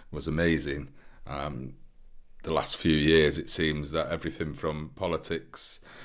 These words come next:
um, to whatever you see on social media, that everyone's polarised.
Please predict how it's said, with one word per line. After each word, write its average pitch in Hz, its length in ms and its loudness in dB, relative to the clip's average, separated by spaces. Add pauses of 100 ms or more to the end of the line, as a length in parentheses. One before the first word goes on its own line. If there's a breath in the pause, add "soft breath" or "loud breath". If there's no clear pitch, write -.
(320 loud breath)
um, 76 580 -2
to 82 260 4
whatever 78 360 0
you 80 100 2
see 82 200 2
on 78 140 2
social 80 380 -4
media, 82 320 2
that 80 120 -4
everyone's 78 480 -2
polarised. 78 960 -2